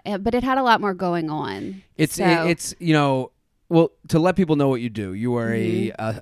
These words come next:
Speaker 2: a stylist.
Speaker 1: Stylist. I
Speaker 2: And
Speaker 1: also do grooming, which is kinda weird that I do both.
Speaker 2: What is that? Uh,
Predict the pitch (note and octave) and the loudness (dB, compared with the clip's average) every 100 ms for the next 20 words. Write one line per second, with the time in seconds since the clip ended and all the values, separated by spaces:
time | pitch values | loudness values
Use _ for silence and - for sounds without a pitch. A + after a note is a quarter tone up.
0 | B2+ - - - - C#3+ C#3+ D3+ D#3 F3 | -6 -6 -6 -8 0 2 2 2 2 0
1 | - - - - - - F3+ F3 E3+ E3+ | -2 -10 -14 -14 -14 -10 -6 -4 -2 0
2 | F#3 A3+ A#3+ A3 G#3 A3+ A#3+ A#3+ C#4 A#3+ | 2 2 2 2 2 2 0 -2 -2 -2
3 | G#3+ G#3+ G#3+ G#3 F#3+ F3+ F#3+ G#3 G#3+ A#3 | -2 0 2 4 4 4 4 2 -4 -4
4 | A3+ G3+ G3 F#3 F3 E3+ E3+ E3+ _ - | -2 0 0 2 2 2 0 -2 _ -2
5 | D#3+ D3 D#3+ G3+ A3 - F3 D3+ D#3 D#3 | 0 2 2 0 -2 4 4 6 4 4
6 | D#3+ C#3+ D#3+ | 2 2 2